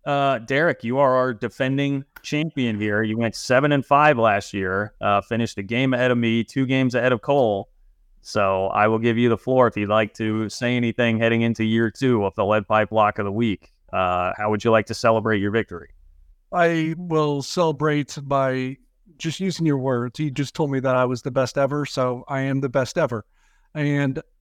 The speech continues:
Speaker 2: I will continue by just giving my lead pipe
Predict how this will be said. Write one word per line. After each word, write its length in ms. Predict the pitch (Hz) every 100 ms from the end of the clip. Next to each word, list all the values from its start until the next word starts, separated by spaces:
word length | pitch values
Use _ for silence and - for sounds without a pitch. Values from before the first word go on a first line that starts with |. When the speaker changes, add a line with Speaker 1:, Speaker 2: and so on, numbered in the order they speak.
| -
Speaker 2:
I 120 | 180
will 140 | 165 175
continue 760 | - 175 247 226 170 170 190
by 300 | 147 151 143 277
just 200 | - 156
giving 180 | - 165
my 240 | 151 139 143
lead 320 | 170 151 156
pipe 280 | - 165 139